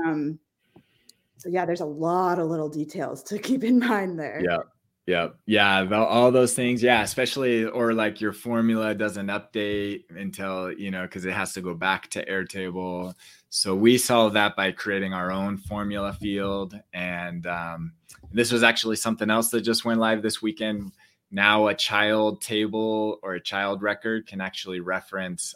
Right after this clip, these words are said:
Speaker 2: a record from the parent. And so now you can create custom formulas, uh, within the client, uh, within the form that reference the parent. So, and it will update live.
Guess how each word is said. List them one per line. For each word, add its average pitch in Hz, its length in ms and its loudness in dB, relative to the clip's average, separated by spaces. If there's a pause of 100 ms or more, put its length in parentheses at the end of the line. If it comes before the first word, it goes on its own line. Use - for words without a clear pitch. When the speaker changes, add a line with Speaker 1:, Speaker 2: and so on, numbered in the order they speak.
Speaker 2:
a 90 100 -8
record 90 480 -6
from 95 300 -6
the 87 120 -6
parent. 107 680 -4 (600)
And 90 160 -8
so 92 240 -2
now 92 200 2
you 92 160 -2
can 87 160 -12
create 90 520 -4 (180)
custom 92 560 -6
formulas, 87 960 -4 (120)
uh, 80 480 -6 (160)
within 95 400 -2
the 92 80 -2
client, 90 720 -6 (460)
uh, 80 140 -8
within 90 300 -2
the 95 80 2
form 90 600 -2
that 85 180 -4
reference 90 460 -4
the 85 80 -12
parent. 90 480 -6
So, 85 400 -6
and 87 120 -4
it 87 120 -2
will 85 260 -2
update 85 420 -4
live. 87 540 -2